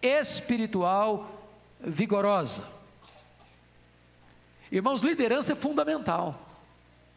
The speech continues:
Fundamental. Nós temos que orar para que Deus levante líderes. Líderes visionários.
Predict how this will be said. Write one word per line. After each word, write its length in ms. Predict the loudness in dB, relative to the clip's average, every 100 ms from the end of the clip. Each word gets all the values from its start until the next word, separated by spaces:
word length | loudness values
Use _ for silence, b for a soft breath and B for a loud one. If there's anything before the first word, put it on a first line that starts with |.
| -20 -20 -20 -20
Fundamental. 1800 | -16 -12 0 2 2 0 -2 0 0 -2 -2 -2 -2 -8 -4 -2 -4 -8 -16 -20 -20 -20 -20 -20 -20 -20 -20 -20 -6
Nós 180 | -4 -4
temos 160 | -4
que 80 | -2
orar 480 | 2 2 0 -8 -6
para 100 | -4
que 100 | -2
Deus 180 | -2 0
levante 380 | 0 0 -2 -2
líderes. 600 | -2 -4 -10 -12 -14 -18 -20 -20 -20 -20 -20 -20 -20 -20 -20 -20 -20 -20 -20 -20 -20 B B B B
Líderes 480 | 0 2 2 0 0
visionários. 840 | 0 0 0 0 -2 -4 -8 -12